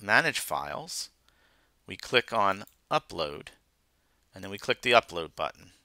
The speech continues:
You're gonna navigate until you find the zip file. Again, putting on the desktop is for easy access. I can click once on it or double click on it. If I click once and click Open, and the file will get uploaded into your file manager.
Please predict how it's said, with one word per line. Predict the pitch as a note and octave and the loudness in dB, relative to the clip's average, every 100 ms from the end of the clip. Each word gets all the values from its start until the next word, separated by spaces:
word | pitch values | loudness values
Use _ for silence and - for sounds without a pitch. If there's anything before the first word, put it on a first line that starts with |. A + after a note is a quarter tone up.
| _ - - - _ | _ -20 -20 -20 _
You're | A#2+ | -4
gonna | C3 B2+ | 0 6
navigate | B2+ D3+ F#3+ E3+ E3 | 8 8 6 4 2
until | E3 - C#3 C3 | 0 -4 0 0
you | C3+ | -2
find | C3+ A#2 G2+ A2 | 0 4 4 2
the | C#3 | -2
zip | B2+ G2+ - | 0 0 0
file. | - D2+ E2+ - | -6 -2 -2 -2
Again, | A#2+ G2+ F#2+ B2+ - | -2 2 2 0 -8
putting | F#2 F#2+ | -6 -4
on | G2+ | -6
the | G#2+ | -6
desktop | - F2 - A2+ C3 - | -2 -2 -2 -4 -4 -4
is | A#2+ | -8
for | - - | -8 -12
easy | F#2 F#2 A2+ | -12 -6 -2
access. | D2 C#2+ - E2 - - _ - - - _ - | -2 -4 -8 -8 -8 -10 _ -20 -20 -20 _ 2
I | C#3+ | 2
can | C#3 | 2
click | - E3+ | -2 -2
once | D#3 D#3+ E3+ | 2 2 4
on | E3+ F3+ | 2 2
it | G3+ | 0
or | G#2 | -4
double | E2+ - D3 | 0 0 0
click | - D3+ C#3+ | -4 -6 -2
on | D3 D#3+ | -2 -2
it. | G3+ - | -6 -6
If | - | -6
I | |
click | - G#2+ - | -6 -8 -8
once | A2+ D3+ F3 | -4 -4 -6
and | A#2 | -8
click | - A2 - | -8 -8 -4
Open, | C#3+ - G#3 A#3+ _ - - - - | -4 -4 -8 -10 _ -20 -20 -20 -10
and | G#3+ | -6
the | F#3 | -4
file | - E3+ D3 C#3+ | 2 6 6 6
will | B2+ | 2
get | A#2+ A2+ | 4 4
uploaded | - G#2+ - G2+ G2 F#2+ G2 _ - _ | 4 2 2 -2 -2 -4 -8 _ -20 _
into | A2+ A#2+ A#2 B2 | -6 -6 -4 -4
your | G#2+ G2 F#2 | -2 -2 -2
file | - E2+ E2+ | 0 0 0
manager. | D#2 E2 D#2 - - | 0 -2 -2 -8 -10